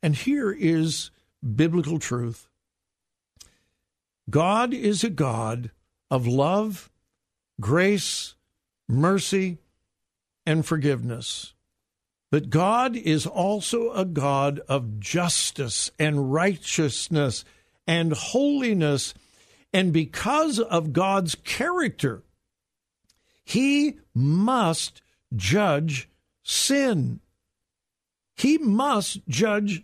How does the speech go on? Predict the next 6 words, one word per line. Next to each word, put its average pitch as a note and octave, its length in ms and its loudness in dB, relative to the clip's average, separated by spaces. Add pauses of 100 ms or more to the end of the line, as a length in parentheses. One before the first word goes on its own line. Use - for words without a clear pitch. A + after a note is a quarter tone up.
(100)
sin. D4 640 -2 (960)
And G#3+ 180 4
he A3+ 240 4
has G#3 200 4
revealed A3 760 4
himself D3 840 -2